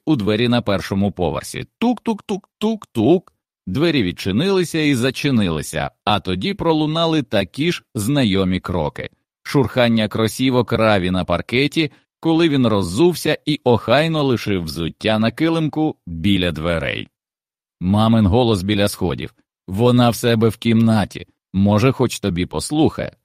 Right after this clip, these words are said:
Раві не знайшов її, увійшовши до кімнати, аж поки вона не сказала: "Унизу". Він схилився, клацаючи колінами, і його обличчя зринуло в полі її зору.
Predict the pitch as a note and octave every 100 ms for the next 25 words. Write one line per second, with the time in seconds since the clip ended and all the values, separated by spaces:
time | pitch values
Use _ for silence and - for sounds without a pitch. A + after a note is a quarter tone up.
0 | _ _ G2+ A#2+ A#2+ B2+ A#2 G2+ G2 -
1 | E3 A2+ D#2+ D#2+ D2 - A2+ G2+ A2+ F#2+
2 | A2+ G2 G2 G#2+ G#2+ D3+ C3 C#2 - _
3 | _ G#2+ G2+ - - D#3 D#3 D#3 C#3 B2
4 | G2+ F2+ D#2+ _ - F#2 G#2 - - E2
5 | D2 C2 A1+ - _ _ _ A#2+ A2 A2
6 | G#2 D#2+ E2+ - _ _ _ _ - F2
7 | D3+ F3 - F3 E3 F#3 F#3 - D2 D2+
8 | A2+ C3 B2 A#2+ G#2+ - G2+ - F2 F2
9 | C3+ D3 D3+ D3+ - _ - A2+ F#2 F2+
10 | E2 E2+ - F2 D#2+ F2 B2+ E3 - F#3
11 | D3 B2 A2+ A#2+ C#3 C#3+ - F#2 F#2+ F#2+
12 | F#2 F2 F2+ C#2+ E2 D#2+ D#2 D#2+ D2